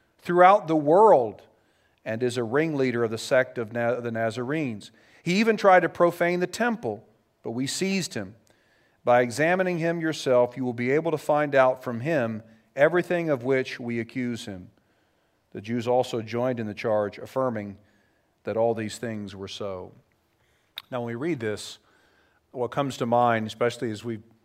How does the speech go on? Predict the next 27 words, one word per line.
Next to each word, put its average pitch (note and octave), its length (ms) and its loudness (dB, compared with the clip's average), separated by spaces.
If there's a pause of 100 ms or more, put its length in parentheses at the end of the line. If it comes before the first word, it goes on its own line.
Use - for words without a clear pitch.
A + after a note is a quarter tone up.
been A#2 360 -10
looking A#2 300 -6
at A2 100 -2
Acts G#2+ 240 -2
for A#2 140 -14
so A2+ 200 -4
long, A2+ 360 -2
is, G#2 300 -10 (560)
um, A#2 260 0
it's C#3+ 160 -8
the C3+ 100 -6
same F3 800 -2
old, D#3 580 2 (120)
tired D3+ 580 4
approach G2+ 720 -8 (880)
employed D3 600 4
by B2+ 200 6
Paul's C3+ 520 0
enemies, G#2 460 -8
the G#2+ 80 -14
same D#3 360 -2
desperation, B2+ 800 0
the G2 80 -10
same D3 440 -2
hyperbole, C3 680 0
the A2 100 -10
same, D#3 560 -2